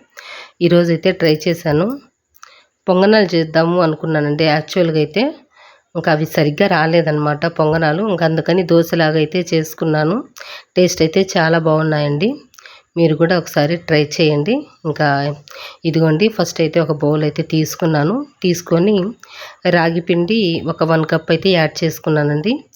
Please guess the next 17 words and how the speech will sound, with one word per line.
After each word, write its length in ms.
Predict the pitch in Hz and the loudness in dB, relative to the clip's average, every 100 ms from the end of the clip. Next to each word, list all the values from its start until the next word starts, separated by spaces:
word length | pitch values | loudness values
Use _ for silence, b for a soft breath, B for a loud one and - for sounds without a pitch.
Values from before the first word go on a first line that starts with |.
| B B B B - | B B B B -4
ఆ 80 | 180 | -2
తర్వాత 380 | - 170 170 | 2 2 2
వచ్చేసి 420 | 165 160 170 165 - - 240 _ _ _ _ _ 175 | 0 0 -2 -4 -12 -12 -12 _ _ _ _ _ 0
రైస్ 340 | 175 165 165 - _ _ _ _ _ _ | 4 2 0 -6 _ _ _ _ _ _
పౌడర్ 240 | 185 170 160 | 0 2 2
అనమాట, 400 | 151 147 143 214 277 330 _ B B B B | 0 0 0 -2 -4 -6 _ B B B B
ఇది 220 | 190 226 226 | 2 4 4
ఒక 180 | 175 | 2
హాఫ్ 320 | - - 175 170 | 0 0 -2 -2
కప్ 200 | 180 170 | -8 -4
వరకు 340 | 175 160 165 220 | -2 -2 0 2
యాడ్ 360 | 165 147 - | 2 0 -2
చేసుకున్నానండి. 760 | 175 160 - 156 151 147 160 254 311 - B B B B - | -6 -6 -4 -2 0 -2 0 -2 -2 -12 B B B B -6
ఇంకా 240 | 160 165 156 147 | -2 2 2 2
ఆ 20 | |
తర్వాత 420 | 143 175 170 170 | 0 2 2 2
వచ్చి 180 | 170 170 | -2 -4